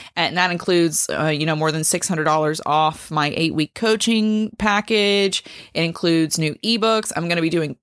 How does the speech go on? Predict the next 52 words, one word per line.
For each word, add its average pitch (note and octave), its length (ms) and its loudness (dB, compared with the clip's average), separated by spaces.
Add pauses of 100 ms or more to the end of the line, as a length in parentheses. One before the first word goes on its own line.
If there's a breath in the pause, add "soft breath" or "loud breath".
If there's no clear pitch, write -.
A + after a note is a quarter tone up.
giveaways. A3+ 220 2 (760)
Um, D3+ 260 0
there's D#3+ 220 0
a D3 320 2
new E3+ 500 0
group A3 300 -2
membership A3 800 0
that G#3 140 -2
you F#3 140 0
can G3 180 0
join. F#3 480 0 (320 loud breath)
There's F#3 120 -6
all - 160 2
kinds D4+ 280 0
of G3+ 60 -4
good G3 120 0
stuff D#3 260 2
that's E3+ 140 -4
gonna F3 160 -2
be E3+ 100 0
happening E3 480 0
on F3 320 0
Black F3+ 280 0
Friday D#3 500 0
and D#3+ 140 -6
Cyber D#3+ 340 0
Monday. D3+ 380 0 (320 loud breath)
But - 160 0
for F#3 100 0
you E3+ 220 0
to G3 80 -4
be F#3 120 2
a E3+ 60 2
part D4+ 360 -2
of E3+ 120 0
it, D3+ 300 0 (560 loud breath)
for - 100 -4
you F3+ 180 2
to G3 80 0
be F#3+ 200 -2
in G#3+ 140 2
on G3 120 2
the F3 80 -2
scoop, - 800 0
for F#3+ 160 -2
you F3+ 140 0
to E3+ 60 -2
be F3+ 160 -2
eligible G3 380 0
for F#3 140 -6
the D#3+ 100 0
goodies, F#3+ 640 0